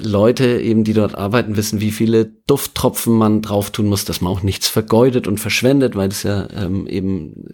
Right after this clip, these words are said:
äh, tolle Ressourcen sind, die wir da verwenden und wertvolle Ressourcen. Äh, das ist dann schon das Nächste für die Effizienz, auch dass man da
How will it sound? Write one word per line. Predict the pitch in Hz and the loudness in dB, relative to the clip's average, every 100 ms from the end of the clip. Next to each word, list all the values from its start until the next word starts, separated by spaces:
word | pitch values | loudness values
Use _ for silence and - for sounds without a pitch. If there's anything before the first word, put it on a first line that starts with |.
| - 80 | -14 -14
äh, | - | -2
tolle | 117 107 | 2 2
Ressourcen | - - 143 139 123 | 2 2 4 2 0
sind, | 117 113 107 | 0 0 0
die | 107 | 0
wir | 110 | 2
da | 104 98 | 2 -2
verwenden | 95 98 101 - 107 | -4 -2 -2 -2 -4
und | - 90 | -4 0
wertvolle | 113 123 - 107 101 | 0 0 -2 -6 -4
Ressourcen. | 92 - 98 - 98 - - - - - - - - | -4 -2 -2 -4 -8 -10 -16 -14 -12 -12 -12 -12 -6
Äh, | 120 95 95 95 127 | 0 4 2 2 0
das | 113 | 0
ist | 113 110 | 0 0
dann | 101 | 0
schon | 104 | 0
das | 95 - | 0 2
Nächste | 110 123 - | 2 2 -2
für | 95 104 | -4 -2
die | 107 | -2
Effizienz, | - 101 - 104 123 - | -2 -4 0 2 2 0
auch | 101 - | -4 -4
dass | 98 - | -4 0
man | 95 92 | 0 0
da | 95 98 | 0 0